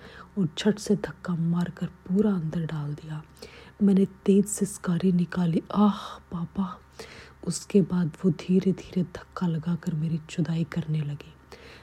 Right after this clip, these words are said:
मैं थोड़ी देर तक तो घोड़ी बनी रही, उसके बाद थककर बेड पर लेट गई। ससुर जी भी बेड पर आ गए और अपने पैरों को घुटनों से मोड़कर मेरी गांड के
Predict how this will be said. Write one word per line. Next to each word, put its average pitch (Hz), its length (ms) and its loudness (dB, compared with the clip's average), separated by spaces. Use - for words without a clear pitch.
मैं 208 80 4
थोड़ी 208 440 8
देर 202 160 8
तक 190 180 -2
तो 190 80 2
घोड़ी 185 400 2
बनी 170 340 0
रही, 170 240 -4
उसके - 300 0
बाद 185 260 -2
थककर - 300 -6
बेड 165 280 -4
पर 175 100 -2
लेट 160 440 -2
गई। 156 100 -6
ससुर 214 340 4
जी 196 200 2
भी 190 120 0
बेड 175 260 -2
पर 190 240 -2
आ 180 140 -2
गए 175 160 0
और 175 80 0
अपने 180 240 -2
पैरों 180 380 0
को 170 140 -4
घुटनों 170 400 -4
से 180 180 -4
मोड़कर 160 540 -2
मेरी 175 220 0
गांड 180 360 -2
के - 200 0